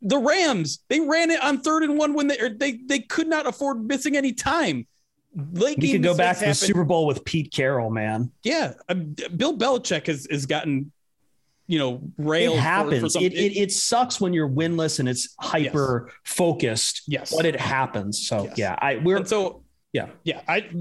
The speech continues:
Speaker 1: my overall point is, like, yes, it was a dis-, disaster how that game ended. No, that doesn't tell me that this guy is way in over his head and he can't get better.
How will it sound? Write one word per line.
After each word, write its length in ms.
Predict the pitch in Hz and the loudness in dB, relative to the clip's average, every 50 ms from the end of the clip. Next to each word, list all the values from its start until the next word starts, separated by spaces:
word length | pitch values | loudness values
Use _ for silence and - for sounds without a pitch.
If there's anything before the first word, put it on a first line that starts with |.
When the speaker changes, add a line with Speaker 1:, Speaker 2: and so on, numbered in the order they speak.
| 170 170 | -6 -2
Speaker 1:
my 220 | 196 226 240 240 | -2 0 2 4
overall 320 | 226 233 185 220 208 196 190 | 2 2 4 2 2 2 0
point 240 | - 190 180 160 | 0 0 0 0
is, 140 | 156 143 139 | 0 0 0
like, 200 | 156 135 135 - - | -2 -2 -2 -4 -6
yes, 360 | 147 165 180 185 - - - - | -2 0 0 0 -2 -4 -4 -4
it 100 | 180 185 | -2 -2
was 160 | 185 160 139 | -2 -2 -2
a 60 | 151 | -2
dis-, 380 | 147 131 151 156 151 151 139 147 | -2 -2 -2 0 0 -2 -4 -6
disaster 600 | 151 131 156 156 127 160 156 151 - - 156 139 | -6 -4 -4 -2 0 0 -2 -2 -2 -2 -2 -2
how 160 | 127 151 139 | 0 -2 -2
that 200 | 143 139 143 139 | -2 -2 -4 -2
game 200 | - 139 135 139 | -2 -2 -2 0
ended. 320 | 135 139 143 143 135 135 - - _ - | 0 -2 -2 -2 -4 -6 -12 -18 _ -2
No, 280 | 151 156 156 156 156 | 0 2 2 2 2
that 180 | 156 151 147 135 | 0 -2 -2 -2
doesn't 280 | 156 147 131 151 151 - | -2 -2 -2 -4 -4 -4
tell 160 | 156 139 135 | -4 -2 0
me 120 | 139 135 | 0 0
that 160 | 131 135 127 | -2 -2 -2
this 160 | 131 143 135 - | -2 -4 -2 0
guy 160 | 147 131 135 | 0 0 0
is 120 | 127 127 | 0 -2
way 240 | 131 131 127 127 127 | -2 -2 0 0 0
in 80 | 127 131 | 0 0
over 240 | 127 127 127 131 | -2 -2 -2 -4
his 140 | 127 120 - | -4 -4 -2
head 140 | 143 123 120 | -4 -4 -2
and 100 | 120 127 | -4 -4
he 60 | 123 | -4
can't 240 | - 139 123 117 - | -4 -6 -8 -6 -6
get 140 | 120 117 - | -10 -8 -6
better. 260 | 123 110 - - | -8 -10 -10 -14